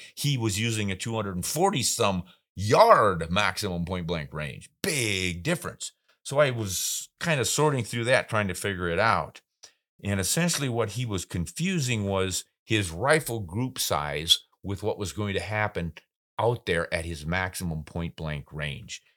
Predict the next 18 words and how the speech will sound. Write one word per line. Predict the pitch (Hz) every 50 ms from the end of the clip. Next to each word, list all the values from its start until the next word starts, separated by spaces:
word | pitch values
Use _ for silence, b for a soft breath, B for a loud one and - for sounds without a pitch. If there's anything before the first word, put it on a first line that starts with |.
| b b _ -
And | 92 95 101 101 98 87 87 87 _ _ - -
he | - - - 139 139 131
made | 113 104 110 135 156 135
it | 113 - - -
additionally | - 76 65 - 147 143 - - 95 90 87 80
difficult | 71 80 87 - - 95 - 82 - 71
on | 69 82
himself | 82 76 76 - - 82 78 - -
by | 78 80 82
zeroing | 78 73 78 82 107 127 139 120 101 85 82 80 78
at | 73 76 - -
forty | - - - 113 127 135 127 113
yards | 95 92 87 87 90 90 85 -
instead | 73 80 - - - 78
of | 76 69
a | 69
hundred | 71 80 107 113 98 80 67 -
yards. | - - 64 - - -